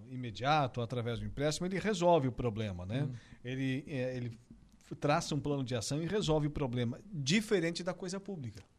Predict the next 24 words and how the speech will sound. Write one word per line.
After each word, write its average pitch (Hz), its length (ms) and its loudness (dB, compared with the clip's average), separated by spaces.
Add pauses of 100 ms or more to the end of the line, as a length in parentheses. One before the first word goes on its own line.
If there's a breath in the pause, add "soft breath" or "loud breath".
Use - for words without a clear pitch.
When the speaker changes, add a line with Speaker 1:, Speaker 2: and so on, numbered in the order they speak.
(120)
Speaker 2:
Sim, 117 640 -4
a 107 80 -2
dificuldade 120 720 2
é 123 40 4
muito. 123 440 0
Speaker 1:
Que 143 140 0
de 165 120 8
repente 208 400 6
tem 240 360 6
o, 202 80 4
o, 147 800 0
o - 20 0
recurso, 196 680 2
tem 196 200 2
a 185 80 8
forma 160 340 6
de 147 140 2
fazer, 156 420 4
mas 214 300 4
aí 214 180 2
as 196 180 -2
leis 170 280 0
seguram, 190 500 0
né? 123 160 -4